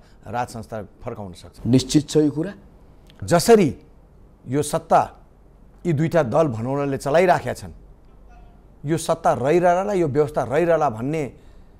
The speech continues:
Speaker 1: नेपाली जनतामा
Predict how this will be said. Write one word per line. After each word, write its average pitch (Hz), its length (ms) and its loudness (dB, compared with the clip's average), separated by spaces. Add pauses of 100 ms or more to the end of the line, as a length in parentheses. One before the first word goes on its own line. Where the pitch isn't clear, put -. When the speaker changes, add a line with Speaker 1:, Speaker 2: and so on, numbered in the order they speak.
(1160)
Speaker 1:
नेपाली 147 500 -2
जनतामा 131 640 -6